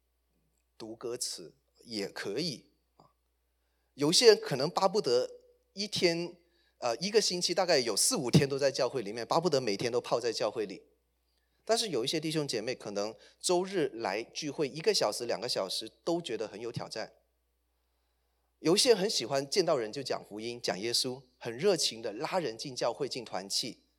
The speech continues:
每天每夜的就在那个微信啊，或者是 WhatsApp 啊，所有的社交媒体上给人家发圣经金句。也有些人可能很安静，不怎么愿意说，可是会，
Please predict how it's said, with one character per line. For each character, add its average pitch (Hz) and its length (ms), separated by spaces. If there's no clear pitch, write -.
每 139 140
天 233 220
每 147 140
夜 160 240
的 113 160
就 - 120
在 143 200
那 135 100
个 117 140
微 127 200
信 127 320
啊， 104 200
或 135 120
者 107 80
是 113 140
WhatsApp 120 460
啊， 101 120
所 - 380
有 131 120
的 117 40
社 143 140
交 127 120
媒 113 160
体 120 120
上 117 160
给 110 100
人 98 140
家 113 120
发 117 220
圣 117 160
经 107 180
金 113 220
句。 - 300
也 226 120
有 226 120
些 160 180
人 135 100
可 - 140
能 107 100
很 101 180
安 117 200
静， 117 260
不 202 100
怎 - 100
么 101 80
愿 127 160
意 120 80
说， 147 440
可 117 100
是 117 220
会， 113 340